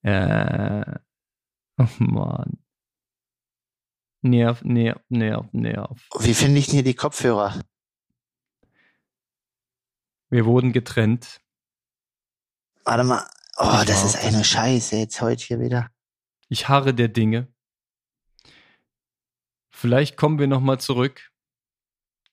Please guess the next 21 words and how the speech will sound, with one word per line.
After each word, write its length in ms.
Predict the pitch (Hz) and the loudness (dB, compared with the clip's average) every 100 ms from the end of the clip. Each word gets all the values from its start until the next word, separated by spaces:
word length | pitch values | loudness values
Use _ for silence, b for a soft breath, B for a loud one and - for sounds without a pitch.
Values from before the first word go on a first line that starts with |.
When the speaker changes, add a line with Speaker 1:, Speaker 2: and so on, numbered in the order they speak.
| _ _ _ | _ _ _
Speaker 1:
Vielleicht 500 | - 113 120 131 131 | -2 2 2 0 -2
aber 180 | 123 127 | -2 0
auch 220 | 127 113 | -2 -2
nicht. 400 | 110 113 - - _ _ _ _ _ _ _ _ | 0 -2 -6 -20 _ _ _ _ _ _ _ _
Vielleicht 360 | - 143 180 180 | 0 2 2 0
hat 100 | 180 | 0
es 160 | - | 2
heute 300 | 139 156 156 | 2 2 2
auch 160 | 127 135 | 2 0
nicht 260 | 139 127 | -2 -2
sollen 340 | - 139 156 117 | 0 2 2 0
sein. 300 | 104 104 104 | -2 -2 -2
Ich 140 | 101 | -4
wollte 240 | 123 143 135 | -2 0 0
eigentlich 320 | 127 151 135 | -4 -6 -8
über 180 | 127 127 | -6 -6
Kalles 440 | - 127 143 139 | -4 -2 -2 -4
Fat 280 | - 131 127 | -4 -4 -2
Max 360 | 131 160 - - | -2 -4 -6 -4
Sessions 380 | 117 - 113 - | -4 -4 -6 -8
sprechen. 580 | - 113 120 156 190 | -8 -4 -4 -4 -8